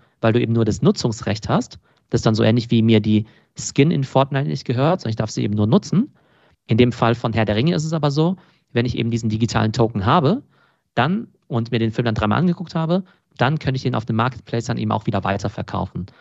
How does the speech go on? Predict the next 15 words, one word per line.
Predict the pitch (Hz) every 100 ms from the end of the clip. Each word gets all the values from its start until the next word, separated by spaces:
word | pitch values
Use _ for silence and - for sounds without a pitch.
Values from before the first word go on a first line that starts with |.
| _
Also | 120 104
das |
ist | 95
jetzt | 107 -
ein | 123 113
aktuelles | 110 - 107 98
Beispiel, | 104 131 - 165 170 208 - _ _ -
was | 113 110
halt | 107 104
für | - 104
Content-Modelle | - 165 185 190 160 151 156
total | 156 151 147
viel | 143 139
Sinn | 135 147
macht. | 147 -